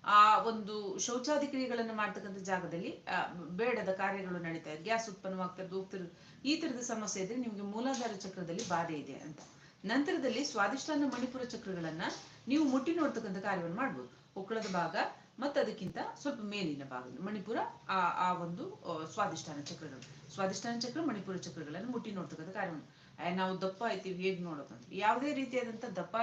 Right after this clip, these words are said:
ಇದ್ದಂತಹ ಪಕ್ಷದಲ್ಲೂ ಕೂಡ ಆ ಚಕ್ರಗಳು ಏನಿರ್ತಾವೆ, ಆ ಚಕ್ರಗಳಿಗೆ ಸಂಬಂಧಪಟ್ಟಂತೆ ಯಾವ ಜಾಗದಲ್ಲಿ ನಿಮ್ಮ ಜೀವಾತ್ಮಕ್ಕೆ ಬಾಧೆ ಆಗ್ತಾ ಇದೆ, ಆ ಒಂದು ದಳಗಳು, ಆ ಒಂದು ಜಾಗದಲ್ಲಿ ಅಲ್ಲಿ ಗಟ್ಟಿತನ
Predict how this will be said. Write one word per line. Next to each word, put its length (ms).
ಇದ್ದಂತಹ 300
ಪಕ್ಷದಲ್ಲೂ 460
ಕೂಡ 220
ಆ 120
ಚಕ್ರಗಳು 580
ಏನಿರ್ತಾವೆ, 760
ಆ 140
ಚಕ್ರಗಳಿಗೆ 560
ಸಂಬಂಧಪಟ್ಟಂತೆ 1080
ಯಾವ 580
ಜಾಗದಲ್ಲಿ 640
ನಿಮ್ಮ 220
ಜೀವಾತ್ಮಕ್ಕೆ 760
ಬಾಧೆ 400
ಆಗ್ತಾ 500
ಇದೆ, 400
ಆ 280
ಒಂದು 360
ದಳಗಳು, 600
ಆ 160
ಒಂದು 260
ಜಾಗದಲ್ಲಿ 680
ಅಲ್ಲಿ 400
ಗಟ್ಟಿತನ 600